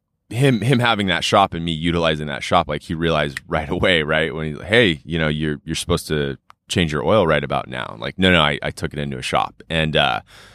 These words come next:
you know, I had to, I had to explain to him that my time is actually better served, um, focusing on, you know, learning a new skill,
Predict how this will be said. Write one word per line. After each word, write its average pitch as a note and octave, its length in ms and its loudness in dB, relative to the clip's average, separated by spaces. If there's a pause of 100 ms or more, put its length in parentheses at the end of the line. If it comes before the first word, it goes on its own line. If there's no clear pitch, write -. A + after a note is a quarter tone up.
(200)
you G2 80 4
know, G2+ 80 6
I G#2 80 4
had A2+ 60 2
to, G2+ 240 0
I - 20 4
had A#2 60 4
to G2+ 80 2
explain C#3+ 380 0
to G2 80 4
him E2+ 160 2
that D#2+ 200 0
my F#2+ 320 2
time G#2 400 0
is E2 100 -2
actually E2+ 380 0
better D#2+ 400 -2
served, D#2+ 680 -2 (440)
um, C#2+ 300 -4
focusing F2 960 0
on, D2+ 520 0 (380)
you D#2+ 100 -4
know, D2 120 0
learning F#2+ 440 4
a F2+ 60 2
new E2+ 160 2
skill, D#2+ 880 0